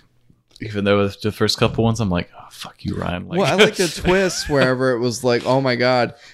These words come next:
Speaker 2: they're saving the world. Uh-oh, there's gonna be some change." And then she, like,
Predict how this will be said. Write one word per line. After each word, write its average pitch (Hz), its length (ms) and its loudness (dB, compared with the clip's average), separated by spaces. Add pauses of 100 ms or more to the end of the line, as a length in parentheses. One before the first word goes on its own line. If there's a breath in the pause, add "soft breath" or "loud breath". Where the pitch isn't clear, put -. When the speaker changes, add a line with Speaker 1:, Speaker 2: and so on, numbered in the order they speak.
(140 loud breath)
Speaker 2:
they're 123 160 4
saving 135 480 0
the 123 80 -2
world. 127 540 2 (120)
Uh-oh, 123 400 2
there's 120 220 2
gonna 127 140 2
be 120 80 2
some 120 500 0
change." 123 560 0
And 110 160 0
then 113 300 2
she, 120 260 2
like, 107 340 0